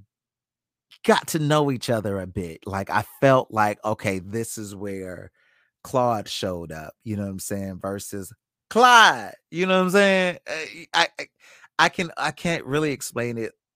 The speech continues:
the best. Let me rephrase that. I'm s-, I'm tired of using negative words. Anyway, um, that's the best way I can explain it. So, like, yeah, like, I do find it is so rewarding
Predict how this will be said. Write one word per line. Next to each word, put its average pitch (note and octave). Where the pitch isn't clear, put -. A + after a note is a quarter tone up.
the A#2
best. A#2
Let C3
me B2
rephrase G#2+
that. E2+
I'm -
s-, -
I'm G2+
tired E2+
of F2
using F2+
negative D#2+
words. -
Anyway, A#3+
um, B2+
that's C#3+
the C#3+
best C#3
way C#3
I C3
can B2
explain A2+
it. F2+
So, E3
like, E3+
yeah, A3+
like, E3+
I E3
do E3+
find A#2+
it C3+
is C3
so -
rewarding B2+